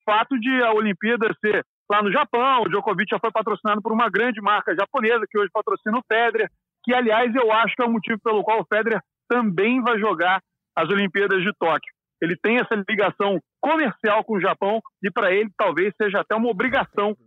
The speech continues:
ir pros Jogos Olímpicos. E aqui em Londres, eu conversei com o Nadal sobre o tema e ele garantiu que vai pros Jogos Olímpicos de Tóquio, é claro,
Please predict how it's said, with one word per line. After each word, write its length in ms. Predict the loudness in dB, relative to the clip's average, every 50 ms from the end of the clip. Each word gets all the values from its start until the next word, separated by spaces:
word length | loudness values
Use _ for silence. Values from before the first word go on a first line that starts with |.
| _ _ _
ir 100 | -4 -2
pros 200 | 0 -2 0 2
Jogos 220 | 0 0 0 0
Olímpicos. 520 | 0 0 0 2 0 0 -2 -4 -8 -10 -10 -12 _ _ _ -2
E 80 | 0
aqui 280 | 0 0 -2 -2 -2 0
em 60 | 2
Londres, 420 | 2 2 2 2 0 -2 -4 -12 -16 _ _ _ _
eu 80 | -6 -4
conversei 440 | -2 0 0 0 0 0 -2 -4 -2
com 140 | -2 -2
o 20 | 0
Nadal 480 | 0 0 0 2 2 2 2 2 0 -4 _ _ _ _ _
sobre 280 | _ 0 0 2 0 -2
o 40 | 0
tema 360 | 0 0 0 0 0 0 -2 -4 _ _ _
e 80 | -2 -2
ele 120 | 0 0
garantiu 640 | 0 0 0 2 2 2 0 0 -2 -2 -2 -2 -2
que 60 | -2
vai 140 | -2 -2 -2
pros 160 | 0 -2 -2
Jogos 220 | 0 0 0 0 -2
Olímpicos 340 | -2 -2 -2 -2 -4 -4 -4
de 80 | -4 -2
Tóquio, 260 | _ 0 0 0 0 -4
é 40 |
claro, 320 | -2 0 0 2 2 0